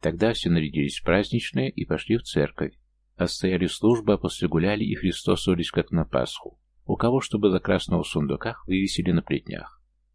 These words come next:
Так и пошла новая жизнь, которая Нюрке очень нравилась. Красная власть сообщила, что в школах надо обучать всех поголовно.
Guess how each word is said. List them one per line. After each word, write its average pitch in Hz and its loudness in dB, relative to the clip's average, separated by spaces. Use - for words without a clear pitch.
Так - -2
и 170 2
пошла 165 2
новая 151 2
жизнь, - 0
которая 95 0
Нюрке 120 2
очень 98 2
нравилась. 95 -4
Красная 90 2
власть 90 0
сообщила, 95 0
что - 0
в - -4
школах 110 2
надо 90 4
обучать 85 0
всех - -4
поголовно. 85 2